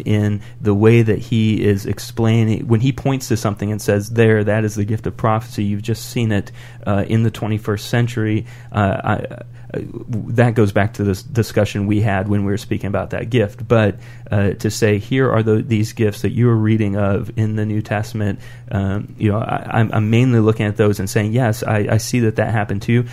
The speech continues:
Do I believe that God is just as supernatural as, as he was then? Yes. Can he, can he work in the lives of people just as much as he did then? Yes. Um, our, what we are reading here in First Corinthians fourteen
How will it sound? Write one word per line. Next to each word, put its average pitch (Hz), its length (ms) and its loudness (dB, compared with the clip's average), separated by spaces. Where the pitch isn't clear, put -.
Do 117 160 8
I 113 100 8
believe 117 380 4
that 107 120 4
God 107 240 4
is 104 160 2
just 120 340 4
as 127 100 4
supernatural 120 920 0
as, 107 380 0
as 113 220 0
he 113 100 0
was 110 280 4
then? 110 280 2
Yes. 104 420 0
Can 110 160 0
he, 113 240 0
can 113 160 0
he 110 100 2
work 113 360 0
in 110 100 0
the 107 60 -2
lives 110 340 2
of 101 80 -2
people 110 320 0
just 110 320 4
as 113 100 0
much 113 240 0
as 104 80 -2
he 107 80 -4
did 107 280 0
then? 113 340 0
Yes. 110 460 2
Um, 92 300 -4
our, 117 320 4
what 117 280 4
we 127 120 4
are 117 100 6
reading 117 380 2
here 107 300 4
in 101 120 0
First 113 240 -2
Corinthians 107 420 -2
fourteen 110 560 0